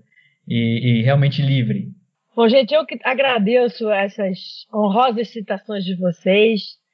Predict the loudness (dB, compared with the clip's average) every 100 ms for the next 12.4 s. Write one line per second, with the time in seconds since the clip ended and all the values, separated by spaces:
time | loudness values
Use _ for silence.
0 | _ _ -8 0 2 4 4 4 4 4
1 | 2 0 0 0 2 2 0 -4 -8 -8
2 | -6 -4 -4 -4 -2 0 4 4 4 0
3 | -2 0 0 0 0 0 0 2 2 2
4 | 0 0 2 2 2 0 0 -2 -2 -4
5 | -6 -6 -8 -6 -4 -2 -2 0 0 0
6 | -2 2 4 6 4 0 _ -20 _ _
7 | -2 2 4 4 2 4 4 2 2 2
8 | 2 0 -6 -10 _ _ _ _ -12 -8
9 | -4 -2 -2 0 0 0 -6 -16 -20 _
10 | _ _ 0 2 2 -2 -2 0 2 0
11 | 0 -2 -2 -2 2 2 2 -2 2 4
12 | 4 0 -4 -6